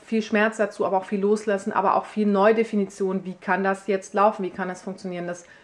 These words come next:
ist ein kollektiver Prozess, das sind keine Einzelfälle, wo das jetzt mal eben so passiert. Ich hab dann mal geschaut, was sind die einzelnen Karten zu diesen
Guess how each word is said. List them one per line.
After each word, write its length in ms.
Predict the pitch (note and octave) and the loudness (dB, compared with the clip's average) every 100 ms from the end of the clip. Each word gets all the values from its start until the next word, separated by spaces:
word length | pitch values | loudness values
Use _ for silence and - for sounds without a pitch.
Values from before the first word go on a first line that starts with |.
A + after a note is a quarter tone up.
| _ - | _ 0
ist 180 | B3 | 2
ein 80 | B3 | 2
kollektiver 520 | A3+ G#3+ G#3 - G#3 | 2 2 0 -2 -2
Prozess, 500 | G3+ G3+ G3 G3+ G3+ | 0 -2 -2 -2 -2
das 140 | - F#3+ | -6 -4
sind 160 | G#3 | -4
keine 300 | G#3+ G3 G3+ | -2 0 2
Einzelfälle, 600 | - F#3+ G3+ F#3+ F#3+ F#3 | 0 -2 -4 -4 -2 -2
wo 60 | F3+ | -2
das 200 | F#3 F#3 | -4 -2
jetzt 200 | F#3 F#3 | -6 -2
mal 140 | F#3+ | 0
eben 160 | F3+ F#3+ | 2 0
so 100 | F#3+ | -2
passiert. 500 | F#3+ G#3 - F3+ - - _ _ _ _ - _ - - - - - | 0 -2 2 0 0 -8 _ _ _ _ -20 _ -20 -20 -20 -20 0
Ich 80 | A#3 | 0
hab 100 | A#3 | 2
dann 160 | A#3+ | 2
mal 140 | A3+ G#3+ | 2 0
geschaut, 500 | G3+ A3+ G3 A#3 - | -2 2 4 4 2
was 200 | G#3 G3+ | -2 0
sind 140 | G#3+ | -6
die 80 | G3 | 0
einzelnen 360 | F3 G#3 A3 G3+ | 0 0 -4 -4
Karten 400 | G3 F3 G#3 A#3+ | 2 2 0 -6
zu 180 | - A#3 | -8 -8
diesen 400 | A#3+ A#3+ B3 | -6 -4 -4